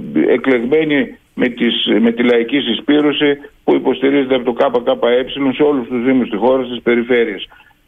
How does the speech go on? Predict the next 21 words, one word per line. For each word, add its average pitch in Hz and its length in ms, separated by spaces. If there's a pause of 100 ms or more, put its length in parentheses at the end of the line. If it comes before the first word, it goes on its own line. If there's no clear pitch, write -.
(140)
Ε, 69 140 (520)
το 156 140
ίδιο 170 220
το 160 100
κίνημα, 151 420
το 120 100
εργατικό 135 540
κίνημα, 104 560 (340)
η, 120 320
το 135 120
γονεϊκό 143 580
κίνημα, 104 540 (340)
τι 196 140
διεκδικεί 147 460
όλα 127 220
αυτά 113 180
τα 104 200
χρόνια; 107 420 (1120)
Διεκδικεί 139 840
υποδομές, 139 880 (920)
ε, - 60